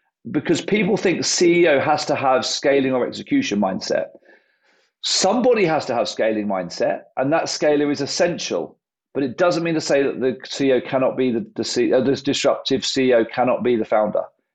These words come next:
really doesn't. All that they need to have is someone alongside them who's a scaler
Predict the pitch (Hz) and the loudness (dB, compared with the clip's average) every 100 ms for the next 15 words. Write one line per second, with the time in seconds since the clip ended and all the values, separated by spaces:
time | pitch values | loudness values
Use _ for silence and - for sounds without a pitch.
0 | - 139 139 117 113 208 214 - _ _ | -6 0 2 4 2 2 -4 -8 _ _
1 | _ - 160 147 131 135 156 220 233 151 | _ 0 2 4 4 2 4 2 2 0
2 | - 107 107 - - - 113 113 107 104 | 2 2 2 -2 -6 -2 2 2 2 2
3 | 127 185 - 135 120 110 113 107 101 - | 2 0 2 2 2 2 0 -2 -2 0
4 | 131 135 135 | 2 4 2